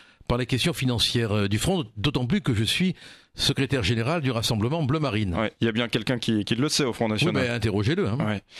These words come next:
Speaker 2: Un élu européen témoigne, euh, ce matin, euh, dans le J D D et déclare : « Par cette alliance avec Dupont-Aignan, Marine Le Pen vient de tuer son père une deuxième fois. Chez les Le Pen,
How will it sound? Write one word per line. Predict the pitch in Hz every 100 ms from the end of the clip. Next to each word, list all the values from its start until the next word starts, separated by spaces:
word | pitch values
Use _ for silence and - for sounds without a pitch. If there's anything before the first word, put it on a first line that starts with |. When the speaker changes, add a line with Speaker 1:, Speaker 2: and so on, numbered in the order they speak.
| - -
Speaker 2:
Un | - 175
élu | 226 240
européen | 208 175 180 175
témoigne, | 160 151 151
euh, | 139 131
ce | 117 139
matin, | 131 131 139 139
euh, | 123 117
dans | 117 120
le | 117 113 107
J | 135
D | 131
D | 135
et | 170
déclare : « | 131 143 170 -
Par | - 135
cette | - 143
alliance | 180 170 175 156 143
avec | 127
Dupont-Aignan, | 139 160 170 147 135 143 170 175
Marine | 127 131
Le | 131
Pen | - 170 156
vient | 120 147 156
de |
tuer | - - 180
son | 160 131
père | - 185 147
une | 123
deuxième | 156 139 147 117
fois. | - 147 202 214 - - -
Chez | - - 139
les | 135
Le | 131
Pen, | - 185 196